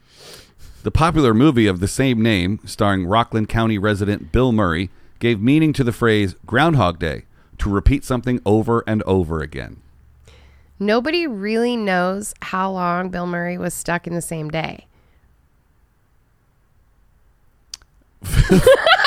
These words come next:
Speaker 1: Phil's fans have been able to get text message alerts of his predictions since t-, two thousand ten. Text groundhog to two four seven three six five in case you're interested.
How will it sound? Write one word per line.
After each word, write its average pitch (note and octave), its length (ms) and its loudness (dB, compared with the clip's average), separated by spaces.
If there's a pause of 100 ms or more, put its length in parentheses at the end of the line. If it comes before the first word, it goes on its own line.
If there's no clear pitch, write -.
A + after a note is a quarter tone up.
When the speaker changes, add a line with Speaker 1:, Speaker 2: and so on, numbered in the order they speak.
(680)
Speaker 1:
Phil's F#3 480 2
fans D#3+ 520 2
have C#3 180 2
been C3+ 100 4
able C#3 240 2
to C3+ 140 0
get C#3 200 0
text - 320 -2
message A#2 340 0
alerts G#2+ 440 2
of A2+ 140 0
his B2 180 -2
predictions B2 580 -2
since C#3 300 -6
t-, - 200 -6 (120)
two E3 180 -4
thousand C#3+ 340 -2
ten. C3+ 300 0 (380)
Text - 380 -2
groundhog A#2+ 760 2 (240)
to A2 120 -2
two F3 340 -2
four D3+ 320 0
seven G#2+ 480 -2 (220)
three D3 380 -2
six - 340 -4
five F2 500 -2
in F2+ 100 -6
case - 280 -8
you're F2+ 100 -4
interested. - 440 -10